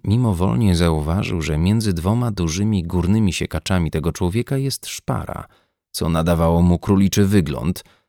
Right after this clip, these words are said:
dziwnie kłócący się z tłumioną energią jego słów.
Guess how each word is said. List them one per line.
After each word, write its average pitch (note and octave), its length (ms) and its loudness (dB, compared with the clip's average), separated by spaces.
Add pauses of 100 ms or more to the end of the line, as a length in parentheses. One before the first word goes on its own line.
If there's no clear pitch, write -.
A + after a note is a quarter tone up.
(180)
dziwnie F#2 460 4
kłócący F#2+ 560 0
się - 200 -2
z - 140 -4
tłumioną G#2 640 2
energią F#2+ 640 2
jego A2+ 220 -2
słów. - 540 -12